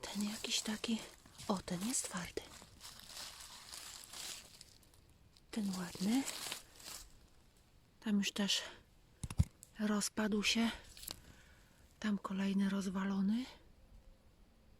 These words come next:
Jest ich dosyć dużo,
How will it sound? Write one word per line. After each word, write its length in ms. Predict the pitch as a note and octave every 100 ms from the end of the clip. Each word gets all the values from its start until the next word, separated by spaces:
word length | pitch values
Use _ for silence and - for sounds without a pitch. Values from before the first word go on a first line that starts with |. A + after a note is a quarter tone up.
| - - _ - - - - - - _ _ _ _ _ _ _ - - - _ - - - - - - - - - - - B3
Jest 260 | G#3+ -
ich 120 | A3+
dosyć 360 | G#3 A3 A3 G3+
dużo, 380 | A#3+ B3+ A3+